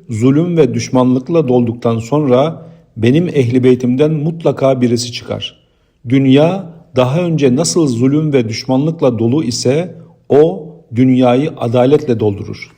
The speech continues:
Ümmetim bal arılarının beyleri etrafında toplanması gibi Mehdi'ye sığınırlar. O daha önce zulümle dolu olan dünyayı adaletle doldurur.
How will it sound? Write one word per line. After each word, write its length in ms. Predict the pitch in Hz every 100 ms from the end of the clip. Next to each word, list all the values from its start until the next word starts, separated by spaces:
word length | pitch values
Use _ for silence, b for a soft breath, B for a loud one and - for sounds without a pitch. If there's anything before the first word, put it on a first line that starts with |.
| _
Ümmetim 680 | 131 139 143 135 190 220 214 - _ _
bal 300 | 120 113 151
arılarının 760 | 170 143 143 135 131 165 180 120
beyleri 360 | 123 120 131
etrafında 600 | 160 135 - 127 120 131 147
toplanması 680 | - - 131 123 123 -
gibi 480 | 160 120 110 160 175 117
Mehdi'ye 560 | 135 117 113 131 131
sığınırlar. 840 | - - 123 107 110 104 95 - _ _ _ _ _ -
O 320 | 156 185 151
daha 260 | 123 127 175
önce 320 | 160 139 139
zulümle 540 | 107 123 156 165 151
dolu 220 | 120 131
olan 380 | 147 131 123 113
dünyayı 640 | 113 131 127 117 117 143 - -
adaletle 600 | 117 117 113 135 - 113
doldurur. 520 | 98 92 104 - -